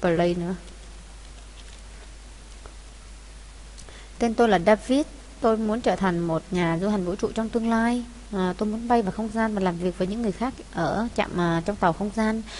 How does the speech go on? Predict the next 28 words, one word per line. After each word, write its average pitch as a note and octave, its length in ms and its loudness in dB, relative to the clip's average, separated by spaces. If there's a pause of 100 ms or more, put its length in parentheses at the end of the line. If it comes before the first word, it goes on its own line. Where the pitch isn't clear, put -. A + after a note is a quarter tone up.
(240)
Thật G#3+ 120 4
là F#3 100 8
quan B3 160 -2
trọng - 220 0
để F3 60 2
làm E3+ 240 2
việc. F3 180 2 (400)
À, G#3+ 360 2
đây A3 80 4
là A3 80 6
một F3+ 160 2
công A#3 120 -4
việc G#3 100 0
rất B3 80 0
là D4+ 60 0
quan A#3+ 220 0
trọng G3 160 2 (120)
và F3+ 120 2
rất A#3+ 100 0
là B3 60 -4 (100)
thú B3+ 80 0
vị. G#3 240 4 (380)
Tôi C4+ 140 6
muốn B3+ 300 2
đi C#4+ 80 2
ra B3+ 120 2
ngoài G#3+ 220 4
không A#3+ 200 -4